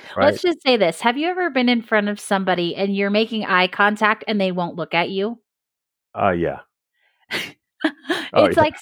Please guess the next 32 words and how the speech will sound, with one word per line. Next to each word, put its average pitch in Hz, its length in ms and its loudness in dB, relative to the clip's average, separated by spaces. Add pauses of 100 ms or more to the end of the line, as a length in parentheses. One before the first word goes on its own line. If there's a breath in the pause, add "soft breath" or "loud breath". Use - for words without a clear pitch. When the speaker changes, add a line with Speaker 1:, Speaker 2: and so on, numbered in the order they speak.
(120)
Speaker 2:
so 294 60 4
awkward. 262 640 2
So 269 140 2
it's, 254 240 -2 (320 soft breath)
it's 302 280 0
that 269 320 2
trust 311 500 0
where 254 140 -2
it's 247 140 -4
like, 240 200 0
"Okay, 226 440 2
I'm 240 140 4
gonna 330 160 -2
put 277 180 0
myself 240 440 0
out 220 260 4
there 180 420 -2 (120)
to 214 120 -2
this 202 220 0
person. 185 760 -2
Are 220 180 4
they 247 200 2
even 220 420 2 (160)
open 208 600 2
to 196 140 -6
receiving 208 920 -2
and, 190 120 -4
like, 180 260 -4
giving 208 320 2
me 202 100 0
something 175 360 -6
back? 160 440 0